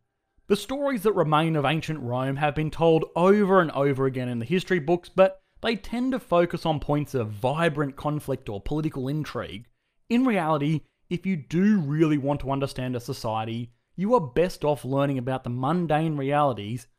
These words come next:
before the epic tales. Economics is a social science, and if you understand the economics of a nation, a time period,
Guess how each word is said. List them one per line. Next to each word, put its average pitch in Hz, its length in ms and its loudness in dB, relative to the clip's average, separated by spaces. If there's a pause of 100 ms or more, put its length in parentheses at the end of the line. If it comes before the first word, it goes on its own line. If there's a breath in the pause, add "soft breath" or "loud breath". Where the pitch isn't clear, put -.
(200)
before 143 420 2
the 123 180 -2
epic - 280 -10
tales. 117 600 -6 (480)
Economics 233 500 -2 (280)
is 180 280 4
a 156 160 0
social 170 560 2
science, 127 580 -6 (260)
and 175 120 -2
if 180 100 -4
you 202 140 -4
understand 214 500 -2
the 190 80 2
economics 190 400 0
of 139 80 -2
a 131 40 -2
nation, 113 500 -6 (180)
a 139 120 -6
time 160 420 -2
period, 175 440 2